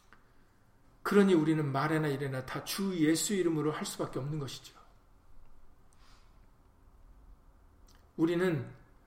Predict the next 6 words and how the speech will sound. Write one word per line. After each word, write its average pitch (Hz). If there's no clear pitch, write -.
살든지 262
죽든지 202
그게 208
중요한 160
게 160
아닙니다. 123